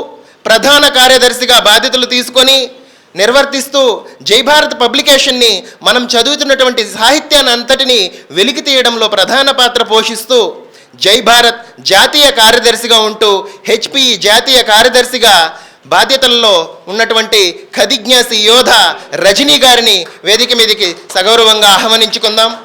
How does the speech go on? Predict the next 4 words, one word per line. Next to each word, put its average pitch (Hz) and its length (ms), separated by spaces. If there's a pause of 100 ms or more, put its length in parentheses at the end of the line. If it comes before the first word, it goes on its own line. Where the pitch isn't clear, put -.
(1900)
ఎక్కడో 247 300 (540)
మారుమూల 233 500 (400)
కుగ్రామం 247 600
నుంచి 254 200